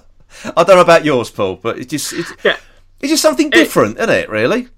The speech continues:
Speaker 2: It's different. It depends on how they're gonna play it, isn't it? I don't know, quite know how I want it to be, actually, which is even more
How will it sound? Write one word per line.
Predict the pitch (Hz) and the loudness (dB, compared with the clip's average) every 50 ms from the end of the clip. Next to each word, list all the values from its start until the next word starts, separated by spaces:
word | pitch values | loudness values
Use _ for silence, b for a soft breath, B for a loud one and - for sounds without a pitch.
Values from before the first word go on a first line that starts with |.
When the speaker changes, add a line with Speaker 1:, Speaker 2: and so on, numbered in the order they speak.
| _ - | _ -14
Speaker 2:
It's | 190 - - | -14 -12 -8
different. | - 190 165 - - 123 131 | -4 -4 -4 -4 -6 -10 -10
It | 160 | -8
depends | 190 190 - 226 220 196 151 127 | -8 -6 -2 -2 -4 -4 -4 -10
on | 123 113 | -10 -6
how | 113 143 135 131 123 | -4 -2 0 0 -2
they're | 104 101 95 | -2 -8 -14
gonna | 90 98 95 90 | -16 -18 -20 -18
play | _ - 110 98 90 87 87 | _ -12 -12 -12 -10 -12 -14
it, | 87 | -16
isn't | 95 90 - 90 | -18 -20 -20 -20
it? | 90 85 | -20 -18
I | - 110 | -18 -12
don't | 113 113 110 - | -10 -10 -10 -10
know, | 101 92 92 90 - | -10 -14 -14 -14 -16
quite | - - 107 104 101 - | -14 -10 -8 -8 -8 -8
know | - 104 101 101 101 101 95 98 _ _ _ B B B B B | -10 -10 -8 -6 -6 -6 -8 -10 _ _ _ B B B B B
how | B - - 175 156 139 135 | B -8 -4 -2 -2 0 0
I | 139 | -2
want | 143 147 196 - - | -2 -4 -6 -8 -8
it | - - - | -14 -14 -14
to | 120 95 | -16 -12
be, | 107 95 92 | -10 -10 -8
actually, | 98 - - - - 110 131 | -8 -10 -10 -12 -12 -10 -10
which | 151 139 - - | -10 -10 -10 -10
is | 139 | -10
even | 143 123 113 123 120 120 | -10 -8 -10 -10 -8 -2
more | 139 143 131 120 107 | 2 2 2 2 0